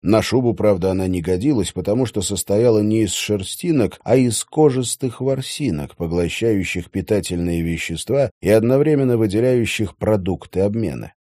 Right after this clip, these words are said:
Как метко выразился один из фермеров, опробовавших новинку,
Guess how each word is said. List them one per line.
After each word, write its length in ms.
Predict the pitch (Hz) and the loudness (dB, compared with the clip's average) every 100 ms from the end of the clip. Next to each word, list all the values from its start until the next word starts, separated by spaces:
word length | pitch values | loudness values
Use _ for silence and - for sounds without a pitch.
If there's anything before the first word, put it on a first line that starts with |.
| - | -8
Как 220 | 80 - | -8 -2
метко 480 | 92 107 90 - 80 | 2 2 0 -4 0
выразился 600 | 95 92 80 80 76 80 | 2 2 0 -4 -4 -4
один 300 | 80 101 92 | -4 -2 -2
из 140 | 78 | -4
фермеров, 720 | - 87 117 107 95 80 - - | -2 2 4 4 0 -2 -4 -2
опробовавших 840 | 95 92 98 80 76 71 80 - | 0 2 2 2 -4 -10 -12 -8
новинку, 640 | 82 98 90 71 71 62 | -4 -2 -2 -4 -6 -8